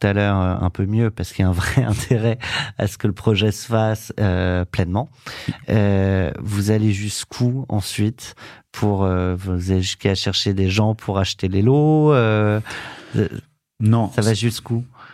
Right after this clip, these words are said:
Speaker 2: On peut le faire. Notre mission, c'est pas, c'est pas ça, c'est de mettre l'opérateur dans les meilleures dispositions pour qu'il puisse, euh, dérouler son opération,
Speaker 1: Ouais.
Speaker 2: euh, comme il l'entend. Donc, euh, on va calibrer son besoin de financement et surtout la durée, euh, la durée du prêt. C'est-à-dire qu'un opérateur, ils sont tous très,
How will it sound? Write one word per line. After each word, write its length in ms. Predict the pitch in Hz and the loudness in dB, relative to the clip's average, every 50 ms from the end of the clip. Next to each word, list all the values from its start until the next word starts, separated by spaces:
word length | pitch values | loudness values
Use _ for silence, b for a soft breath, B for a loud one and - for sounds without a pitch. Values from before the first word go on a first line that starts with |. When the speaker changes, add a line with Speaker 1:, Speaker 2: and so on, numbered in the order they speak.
| B B B B B B - - - | B B B B B B -12 -4 -2
Speaker 2:
On 100 | 110 101 | 2 4
peut 80 | 110 | 4
le 60 | 101 95 | 2 2
faire. 180 | - 104 92 95 | 0 0 -2 -2
Notre 320 | - - 113 113 107 - | -2 0 0 0 2 2
mission, 260 | 113 104 - 123 127 | 0 2 2 2 2
c'est 140 | - - 92 | 2 0 -2
pas, 680 | - 95 95 90 85 82 82 82 82 82 82 82 82 87 | -2 0 0 0 0 0 -2 -2 -4 -4 -4 -4 -4 -4
c'est 120 | - - | -6 -6
pas 100 | - 95 | -4 -2
ça, 180 | 90 - 120 117 | 0 0 0 0
c'est 140 | - - 98 | 0 -2 -2
de 60 | 92 | 0
mettre 160 | 101 101 - - | 0 0 0 0
l'opérateur 420 | 98 - 98 92 98 98 107 101 | 0 0 0 0 0 0 0 2
dans 100 | 98 98 | 2 2
les 100 | 101 98 | 2 2
meilleures 280 | 101 110 113 113 110 107 | 4 4 4 2 2 0
dispositions 580 | 101 - - - 92 95 92 - - 117 117 117 | -2 -4 -4 -4 -2 -2 -2 0 0 0 0 0
pour 140 | - 95 | -2 -6
qu'il 140 | - - - - | -8 -8 -8 -6
puisse, 260 | - 110 120 - - | -6 -6 -6 -4 -4
euh, 120 | 101 95 | -2 0
dérouler 320 | 92 104 101 95 104 107 107 | 0 0 0 2 2 0 0
son 160 | - - 95 | 0 -2 -2
opération, 420 | 92 - - 92 90 90 - 104 | -2 -2 -4 -4 -4 -2 0 0
Speaker 1:
Ouais. 140 | 101 101 95 - | 2 2 0 -2
Speaker 2:
euh, 60 | - - | -4 -4
comme 180 | - 104 101 98 | -2 0 0 2
il 80 | 92 | 2
l'entend. 340 | 92 92 87 - 120 127 131 | 0 0 0 0 2 2 2
Donc, 220 | 117 90 80 - 87 | 0 0 -2 -4 -4
euh, 80 | 85 - - _ _ _ _ _ _ _ _ _ _ _ - - | -6 -6 -10 _ _ _ _ _ _ _ _ _ _ _ -2 0
on 60 | 107 | 2
va 120 | 98 101 95 | 2 2 0
calibrer 340 | - 104 104 98 104 107 101 | 2 2 2 2 2 2 2
son 120 | - 101 | 2 2
besoin 220 | 95 98 92 98 101 | 2 2 2 2 2
de 80 | 101 | 0
financement 540 | - - 95 90 92 - - 120 127 135 - - - _ _ _ _ _ _ _ _ _ _ _ _ _ _ | 0 0 0 0 0 0 0 2 2 0 -2 -6 -14 _ _ _ _ _ _ _ _ _ _ _ _ _ _
et 80 | - 107 | 0 0
surtout 260 | - - - - - | 2 0 2 2 2
la 120 | 110 101 92 | 2 2 2
durée, 500 | 87 90 104 113 104 110 110 123 127 113 - - - | 2 2 2 4 4 4 2 2 0 -2 -4 -4 0
euh, 680 | 92 95 92 90 90 85 85 85 87 87 85 85 - - | 2 2 4 4 4 2 2 2 2 2 2 2 2 0
la 80 | 98 | 0
durée 200 | 95 90 107 104 104 | 0 2 0 0 0
du 100 | 101 - | 0 -2
prêt. 200 | - - 98 - - | -4 -6 -8 -8 -8
C'est-à-dire 440 | - - - - - _ - 90 | -14 -16 -16 -18 -12 _ -10 -4
qu'un 120 | - 95 92 | -2 0 0
opérateur, 560 | 101 92 104 104 95 98 95 - 101 98 87 | 0 0 0 0 0 0 -2 -2 -2 -2 -2
ils 40 | 82 | -4
sont 120 | - - | -6 -8
tous 240 | 90 - 104 98 - | -6 -4 -4 -4 -4
très, 320 | - - - 90 87 82 | -6 -4 -2 -2 0 -2